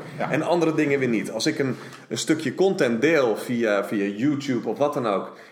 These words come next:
Speaker 2: en, eh, het is in dienst van, eh, van mijn productverkoop, dan is het wel content marketing. En als ik een, een handleiding voor de ikea schrijf, dan is het niet content marketing, want
Speaker 1: Ja.
Speaker 2: dan is het een ander soort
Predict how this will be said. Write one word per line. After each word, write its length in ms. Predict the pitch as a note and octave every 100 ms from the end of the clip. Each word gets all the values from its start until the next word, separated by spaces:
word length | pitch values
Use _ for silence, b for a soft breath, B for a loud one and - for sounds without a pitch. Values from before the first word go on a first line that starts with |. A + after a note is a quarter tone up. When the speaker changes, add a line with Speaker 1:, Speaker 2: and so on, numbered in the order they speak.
| B
Speaker 2:
en, 280 | - A#2+ A2+
eh, 260 | G2 G2 G#2
het 140 | A#2+
is 220 | A2+ C3
in 180 | - A#2+
dienst 440 | A#2+ D#3+ C3 - -
van, 440 | B2 A2 G2+ F#2
eh, 280 | F2+ E2+ F#2
van 300 | - A#2+ A2+
mijn 260 | G2+ G2
productverkoop, 1500 | G2 G#2+ D#3+ - - - - - - - C3 - C3+ G2+ E2+ -
dan 200 | A2+ A2+
is 140 | G#2+
het 200 | G2 E2+
wel 240 | D#2+ A2+ C#3
content 360 | E3+ E3 D#3+
marketing. 500 | D#3 D3+ D#3+ E3 E3+
En 180 | - A2
als 160 | A2 A2+
ik 120 | G#2
een, 180 | G2+ G2
een 200 | A2 G#2
handleiding 580 | A2 C3+ B2+ A2 G2+ -
voor 100 | G2+
de 60 |
ikea 360 | F#2+ F#2+ C#3+ D#3
schrijf, 340 | - C#3+ C#3
dan 160 | C3+ B2+
is 100 | C3
het 220 | B2 -
niet 440 | A2 B2+ C#3+ C#3+
content 360 | - G2+ G2 F2+
marketing, 380 | F#2 G2 - C3+
want 120 | B2+
Speaker 1:
Ja. 60 | B2+
Speaker 2:
dan 80 | B2
is 60 |
het 80 | B2
een 120 | C#3+
ander 140 | C#3+ C#3
soort 180 | D#3